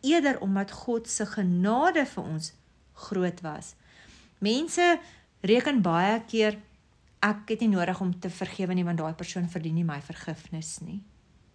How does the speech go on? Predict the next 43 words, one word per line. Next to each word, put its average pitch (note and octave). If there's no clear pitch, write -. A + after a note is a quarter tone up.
Ek B3+
en A3+
jy E3
het F3
nie D#3+
God -
se -
vergifnis -
en D#3+
genade D3
verdien C#3+
nie. D#3
Tog F#3
het F3+
hy D#3
dit D#3+
aan E3
ons D3
gegee. -
Wat F#3
maak D#4
my F3
en G3
jou F3
dan G3+
nou F3
soveel G3+
beter F3
dat E3
ons G#3+
nie G#3+
ander F#3
kan D#3+
vergewe E3
of -
genade F3+
aan D#3+
hulle D3+
kan D#3+
betoon F3
nie, D#3+
maar D#3+
God, -